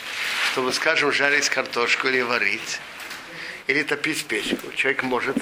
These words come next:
вполне делать. Но береги свой огонь. А если человек не уследил за огнём, и он вышел и разошёлся, то по закону Торы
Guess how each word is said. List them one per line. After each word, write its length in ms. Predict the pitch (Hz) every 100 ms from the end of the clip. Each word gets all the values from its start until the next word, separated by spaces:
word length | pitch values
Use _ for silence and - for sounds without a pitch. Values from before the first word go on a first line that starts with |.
| - - - - - -
вполне 300 | - 127 147
делать. 480 | 151 - - - - -
Но 480 | 165 160 190 - - - - -
береги 520 | 143 151 147 139 294
свой 300 | - 151 127
огонь. 200 | - - - - - - - - - - - - - - - - - - - - - - - -
А 100 | 135
если 200 | 196 180
человек 320 | - 170 160
не 120 | 131 135
уследил 540 | 127 135 123 135 123
за 140 | 127
огнём, 340 | 113 95 92 110 - - - - - - -
и 120 | 143
он 160 | 156
вышел 420 | 135 135 123 135 127
и 40 |
разошёлся, 600 | 107 104 - 92 90 92 - - - - - - - - - - -
то 100 | -
по 120 | 120
закону 480 | 123 123 - 175 165
Торы 380 | - 110 98